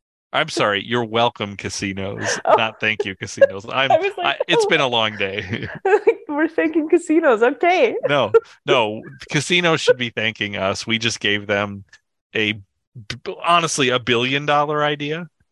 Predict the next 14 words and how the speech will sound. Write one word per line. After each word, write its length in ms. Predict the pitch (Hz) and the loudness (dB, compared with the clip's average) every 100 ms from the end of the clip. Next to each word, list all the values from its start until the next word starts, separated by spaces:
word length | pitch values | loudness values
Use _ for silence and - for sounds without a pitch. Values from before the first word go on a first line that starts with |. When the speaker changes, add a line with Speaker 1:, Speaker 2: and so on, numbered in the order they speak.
| _ - | _ -8
Speaker 2:
Yeah. 400 | 311 427 320 190 _ _ _ - | -6 -4 -4 -6 _ _ _ -10
Speaker 1:
Yeah. 140 | 98 87 _ _ _ _ _ _ _ _ _ _ _ _ - | -10 -10 _ _ _ _ _ _ _ _ _ _ _ _ -4
Now 140 | 139 | -2
Speaker 2:
So 40 | 147 | 2
Speaker 1:
they 120 | 147 | 2
have 180 | 139 - | 0 -4
to 60 | - | -4
Speaker 2:
listen. 80 | |
Speaker 1:
build 200 | 269 131 117 | -2 -2 -2
these 200 | 101 90 | -8 -6
<laughs> 120 | 98 | 0
robots 440 | 156 - 98 95 | 0 0 -4 -6
and 120 | 120 - | -10 -6
stuff, 360 | - 92 - | -2 -2 -2